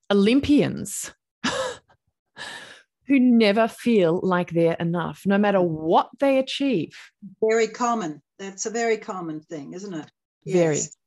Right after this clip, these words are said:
Speaker 2: Now, the
Speaker 1: Very.
Speaker 2: other thing I wanted to ask you, understand that, um, the individuals you work with, you're not actually asking them to relive these experiences. Qu-,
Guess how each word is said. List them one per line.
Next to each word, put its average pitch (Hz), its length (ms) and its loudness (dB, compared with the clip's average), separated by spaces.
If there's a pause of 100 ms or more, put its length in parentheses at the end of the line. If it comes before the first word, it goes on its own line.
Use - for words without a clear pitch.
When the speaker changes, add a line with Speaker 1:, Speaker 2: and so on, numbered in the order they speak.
(380)
Speaker 2:
Now, 247 220 0
the 240 100 0
Speaker 1:
Very. 254 60 0
Speaker 2:
other 302 140 -2
thing 262 260 -6
I 226 40 -4
wanted 220 260 -6
to 220 100 -6
ask 233 260 -6
you, 247 100 -6
understand 247 580 -4
that, 208 200 -8 (120)
um, 196 600 -8 (360)
the 226 200 -2
individuals 214 640 -4
you 202 140 -6
work 277 240 -6
with, 208 180 -4
you're 220 100 -2
not 294 200 -6
actually 254 420 -8
asking 220 480 -6
them 196 320 -6
to 214 280 -4
relive 202 680 -2 (600)
these 170 420 -4
experiences. 175 720 -8
Qu-, 220 180 -12